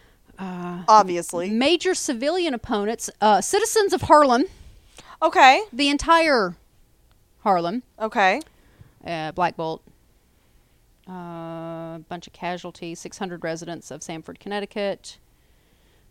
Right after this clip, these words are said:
Speaker 1: Goliath. Cobalt Man. Nobody, no. Neutral parties. Doctor Strange.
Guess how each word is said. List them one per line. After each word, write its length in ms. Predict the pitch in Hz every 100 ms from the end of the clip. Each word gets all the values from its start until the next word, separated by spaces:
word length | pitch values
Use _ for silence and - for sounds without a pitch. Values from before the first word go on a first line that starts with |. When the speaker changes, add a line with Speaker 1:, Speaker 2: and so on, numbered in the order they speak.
| -
Speaker 1:
Goliath. 1080 | 190 180 175 180 185 180 - - - - -
Cobalt 440 | - 196 180 180 165
Man. 240 | 180 175
Nobody, 680 | 185 170 156 165 165 - -
no. 340 | 113 - - -
Neutral 320 | 175 220 240
parties. 420 | - 208 202 214
Doctor 260 | - 190 -
Strange. 560 | - 247 240 330 -